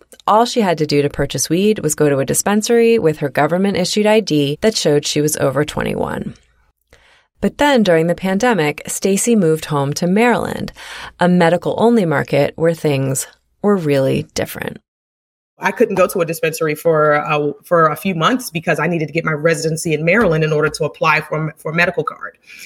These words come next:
Speaker 2: And that, you know, applying for residency takes, you know, having a lease and this and all these kind of things. And that was during the pandemic. So it's like the offices were, you know, limited and how, and appointments and, and all that kind of stuff. And then also here, it is more expensive.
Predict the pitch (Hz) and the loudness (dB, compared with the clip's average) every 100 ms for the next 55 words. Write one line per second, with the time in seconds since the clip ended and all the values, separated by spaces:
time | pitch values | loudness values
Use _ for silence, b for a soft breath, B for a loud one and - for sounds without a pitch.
0 | B - 180 175 196 202 - 190 165 151 | B -4 -4 0 0 0 -4 -4 -2 0
1 | 151 165 160 160 170 175 160 160 170 160 | -2 -2 -4 0 0 0 -4 -8 -10 -4
2 | 160 160 - b b - 185 156 147 156 | -4 -6 -16 b b -6 -2 0 0 -2
3 | 156 165 165 196 240 294 - - - 220 | -4 -6 -2 0 2 0 0 -4 0 2
4 | 240 - - 180 190 202 208 202 220 180 | 0 -2 -4 0 2 4 2 0 -2 0
5 | 240 226 185 175 170 175 180 151 151 202 | 2 0 0 -2 -2 -2 -2 -6 -2 0
6 | 214 208 196 233 196 - 165 156 165 165 | 0 0 0 0 -2 -2 -4 -4 -8 -6
7 | - 175 156 B B B - 226 214 202 | 0 0 0 B B B -2 0 0 2
8 | 208 175 175 170 160 175 165 175 226 190 | 0 2 2 2 -2 0 0 2 2 2
9 | 160 160 160 185 170 180 160 202 254 180 | 2 0 0 -2 -4 -4 -4 0 -2 0
10 | 165 - 175 160 156 180 185 214 - 196 | -4 -4 -2 -2 -4 -2 -2 0 -2 -2
11 | 160 - - - B B B 175 190 190 | -4 -6 -16 -20 B B B -4 -2 -2
12 | 247 - 180 170 170 B B B B - | -4 0 2 2 -2 B B B B 0
13 | 285 269 185 170 170 - B _ - 196 | 2 4 2 2 0 -4 B _ 0 2
14 | 196 185 160 - 180 - - - | 2 0 0 -2 -4 -6 -14 -18